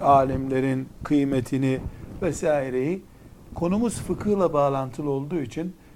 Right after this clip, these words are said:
e, izah etme ihtiyacı hissetmiyoruz. Ama, e, mesela, e, gerçekten,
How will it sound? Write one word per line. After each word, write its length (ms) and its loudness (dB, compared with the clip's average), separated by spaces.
e, 60 -8
izah 540 0
etme 320 -6
ihtiyacı 420 0
hissetmiyoruz. 720 -4
Ama, 340 0
e, 340 -6
mesela, 600 2
e, 140 0
gerçekten, 680 4